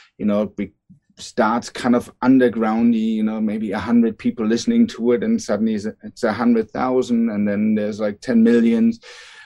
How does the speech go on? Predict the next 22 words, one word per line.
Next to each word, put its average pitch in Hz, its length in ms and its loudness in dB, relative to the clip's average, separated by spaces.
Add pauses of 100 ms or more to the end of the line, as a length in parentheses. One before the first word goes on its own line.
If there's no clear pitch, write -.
(120)
Um, 110 300 -2
you 123 120 2
have 143 180 -4 (140)
the, 127 280 -2
these 127 320 0
curves - 800 0
in, 110 260 0
in 117 220 -2
everyone's 123 560 0
career 131 720 -2
and 113 380 -4
also 123 460 -6
in 110 180 -2
everyone's, 107 720 -4 (640)
uh, 101 240 -4
sort 104 200 -8
of, 98 120 -8
like, 101 260 -4
let's 95 160 -4
say, 98 200 -2
artistical 110 600 -6
output. - 480 -6